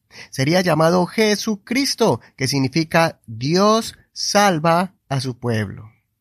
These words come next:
Dios reveló este nombre para que por medio de él se abrieran las bendiciones de Dios a todo aquel que lo invoque.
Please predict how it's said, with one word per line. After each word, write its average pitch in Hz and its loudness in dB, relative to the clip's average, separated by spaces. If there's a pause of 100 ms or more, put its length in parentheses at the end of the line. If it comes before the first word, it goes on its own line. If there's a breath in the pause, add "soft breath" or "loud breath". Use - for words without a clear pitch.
(840 loud breath)
Dios 233 0
reveló 156 2
este 180 0
nombre 165 0
para 127 -4
que 113 -6
por 107 -8
medio 151 -2
de 190 0
él 180 -4 (180 loud breath)
se - -2
abrieran 247 4
las 202 2
bendiciones 190 2
de 135 0
Dios 165 -2
a 175 -2
todo 135 -2
aquel 117 -4
que 160 -4
lo 180 0
invoque. 220 2